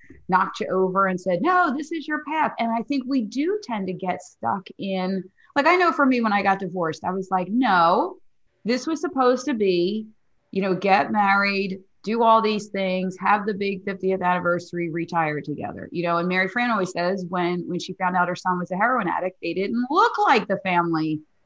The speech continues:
that would have a heroin addict. And we get, both of us got so stuck there, we couldn't move forward. As opposed to, I love that you say that you acknowledged that, you thought about it for a little while, and then realized it wasn't for you. And then you reset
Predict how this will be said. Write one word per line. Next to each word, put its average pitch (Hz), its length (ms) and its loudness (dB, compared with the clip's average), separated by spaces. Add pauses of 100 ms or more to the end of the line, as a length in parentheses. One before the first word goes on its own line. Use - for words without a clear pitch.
(140)
that 190 160 4
would 185 120 4
have 160 240 4
a 147 80 0
heroin 143 420 -4
addict. - 280 -8
And 220 100 2
we 247 120 2
get, 247 300 -2 (220)
both 240 340 4
of 233 120 0
us 220 160 -4
got 196 260 -4
so 247 320 0
stuck - 560 2 (160)
there, 165 400 -2 (420)
we 226 100 2
couldn't 220 300 0
move 190 220 -2
forward. - 400 -8 (380)
As 208 180 2
opposed 262 420 0
to, 254 100 -6
I 214 100 4
love 262 400 2
that 277 100 -4
you 233 140 -2
say 214 200 -6
that 202 100 -6
you 190 120 -4
acknowledged 196 720 2
that, 147 340 0 (500)
you 190 100 -2
thought 269 420 4
about 170 300 2
it - 120 -10
for 175 140 -6
a 160 40 -2
little 160 220 -6
while, 156 360 -2
and - 760 -12
then 392 120 0
realized 370 360 0
it 339 60 -6
wasn't 320 300 0
for 311 80 -2
you. 320 240 2
And 226 100 2
then 226 120 0
you 226 140 0
reset 240 500 0